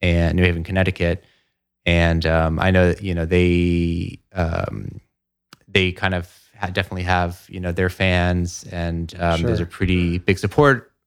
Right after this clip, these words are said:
Speaker 1: for them in the Northeast, particularly. So it was, you know, it was a bit of a, um, shot in the dark, but it was also, I think, you know, we approached it in a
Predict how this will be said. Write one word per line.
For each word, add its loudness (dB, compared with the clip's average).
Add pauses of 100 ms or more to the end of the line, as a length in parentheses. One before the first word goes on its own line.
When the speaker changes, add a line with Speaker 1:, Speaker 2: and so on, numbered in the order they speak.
Speaker 1:
for 2
them 4
in -2
the -2
Northeast, -2
particularly. 2 (420)
So 6
it 6
was, 4
you 6
know, 6
it 2
was 2
a 0
bit 4
of 0
a, 4
um, 0 (760)
shot 2
in 0
the 2
dark, 2
but 2
it 0
was -2
also, 2 (560)
I 2
think, -4 (840)
you 2
know, 6
we 4
approached 0
it 6
in 2
a 0